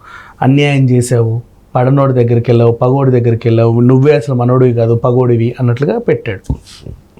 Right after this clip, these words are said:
And ఆ టైంలో, ఆ, అల్లు అర్జున్ని అందరూ వీళ్ళ కుటుంబ సభ్యులు కూడా అన్‌ఫాలో చేశారని ఒక వార్త వచ్చింది. వా-, చేశారు, అన్‌ఫాలో చేశారు అధికారికంగానే.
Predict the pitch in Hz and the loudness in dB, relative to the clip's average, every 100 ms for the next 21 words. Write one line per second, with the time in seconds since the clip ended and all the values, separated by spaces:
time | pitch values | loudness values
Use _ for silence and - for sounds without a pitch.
0 | - - 135 120 120 120 120 - - - | -14 -4 0 2 2 0 -2 -16 -20 -20
1 | _ _ _ _ _ - _ _ - - | _ _ _ _ _ -20 _ _ -20 -18
2 | - 131 139 127 123 139 175 190 - - | -4 -2 0 0 2 0 -2 -6 -18 -20
3 | - - _ 127 123 120 120 117 110 - | -20 -20 _ 0 2 2 2 0 -4 -10
4 | - _ _ _ _ _ 139 147 165 165 | -20 _ _ _ _ _ -2 2 2 2
5 | 147 135 143 165 143 143 143 135 131 131 | 2 0 0 0 2 2 2 2 2 2
6 | 135 135 135 123 131 135 123 123 135 131 | 2 2 2 2 2 2 2 0 2 2
7 | 123 123 120 123 120 120 120 135 131 135 | 2 0 0 0 2 2 0 0 -2 -2
8 | 143 - 175 180 151 190 - 196 190 123 | -6 -4 -6 -2 -4 -4 0 0 0 -2
9 | 120 120 135 131 117 - 110 107 113 123 | -2 -2 -2 0 -2 -4 -6 -2 0 0
10 | 117 110 110 110 | -2 -4 -6 -8